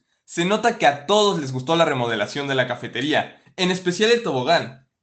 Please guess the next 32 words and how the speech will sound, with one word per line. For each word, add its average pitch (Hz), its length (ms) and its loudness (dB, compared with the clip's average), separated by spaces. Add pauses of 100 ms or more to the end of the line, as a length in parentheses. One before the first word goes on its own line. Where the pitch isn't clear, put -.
que 117 140 -6
de 120 120 2
hecho 139 460 -4
se - 160 -10
inauguró 151 340 0
este 196 200 -2
martes 202 420 0
veintiocho 156 440 -4
de 147 60 -2
septiembre, 131 680 -8 (100)
donde 131 280 -2
hubo 120 120 -2
música 110 360 -8
en 98 100 -8
vivo, 120 540 -4
vimos 208 320 0
a 190 40 0
los 147 180 -2
embajadores, 123 800 -2
al 120 160 -4
grupo 165 240 -2
de 131 160 -2
canto, 160 600 -2
conocimos 175 520 -2
a - 20 -2
estudiantes 170 560 -2
y 160 60 -4
sus 135 160 -10
experiencias 147 640 -8
en 120 60 -6
el 110 120 -8
campus, 131 400 -4